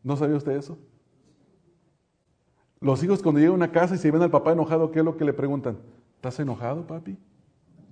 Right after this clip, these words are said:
¿No es así, hermanos? Ah.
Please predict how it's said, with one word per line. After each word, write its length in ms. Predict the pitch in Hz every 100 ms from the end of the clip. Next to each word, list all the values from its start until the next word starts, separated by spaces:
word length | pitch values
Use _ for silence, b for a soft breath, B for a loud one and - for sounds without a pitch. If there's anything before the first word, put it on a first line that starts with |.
| _ _ -
¿No 160 | 123 139
es 80 |
así, 180 | 135 127
hermanos? 480 | 151 151 170 185 - - _ _ _ _ _ _ _ _ _ _ -
Ah. 160 | -